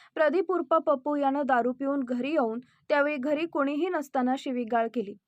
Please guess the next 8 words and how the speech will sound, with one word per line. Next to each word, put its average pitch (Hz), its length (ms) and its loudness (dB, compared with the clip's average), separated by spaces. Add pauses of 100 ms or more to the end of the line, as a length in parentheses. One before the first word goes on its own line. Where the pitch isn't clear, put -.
(280)
व 277 80 2
घरी 311 280 2
असलेल्या 294 580 2
कपडे 269 280 2
वाळवण्याच्या 262 640 2
तारांमध्ये 247 640 0
करंट 254 440 0
सोडून 247 400 0